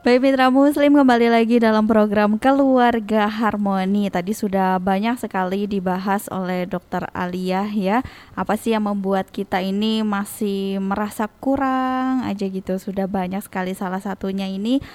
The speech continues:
karena obsesi itu tadi, ya. Kan kebanyakan memang,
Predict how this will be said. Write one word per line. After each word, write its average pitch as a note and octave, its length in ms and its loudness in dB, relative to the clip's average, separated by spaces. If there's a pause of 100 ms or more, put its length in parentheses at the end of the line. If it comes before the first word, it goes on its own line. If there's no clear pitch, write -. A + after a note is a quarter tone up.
(180)
karena G#3+ 480 -2 (540)
obsesi A3 680 -2
itu G#3+ 160 -4
tadi, G3+ 480 -2
ya. G3+ 160 -2 (480)
Kan C4 400 2
kebanyakan G#3 680 0
memang, A#3 420 2